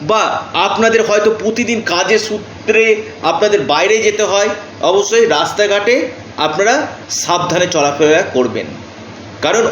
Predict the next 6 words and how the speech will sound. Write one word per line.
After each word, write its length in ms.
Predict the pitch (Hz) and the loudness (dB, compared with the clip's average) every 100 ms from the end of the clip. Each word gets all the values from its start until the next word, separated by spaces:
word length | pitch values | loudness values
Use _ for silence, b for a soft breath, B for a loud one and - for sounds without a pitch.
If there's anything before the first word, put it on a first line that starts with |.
| - | 0
অষ্টমভাবে 920 | 175 - 226 220 160 151 156 190 220 | -2 0 0 0 -4 -4 0 4 4
রা-, 380 | 196 190 160 180 | 4 2 0 -2
মঙ্গল 680 | 180 180 180 202 220 262 320 - - - - - - | -6 -4 0 2 2 2 2 -4 -16 -18 -20 -16 0
চোট, 260 | 208 220 - | 2 2 -2
আঘাত, 320 | 170 180 226 | -2 0 0
দুর্ঘটনার 680 | 226 156 165 156 185 214 247 | -2 2 2 2 0 2 2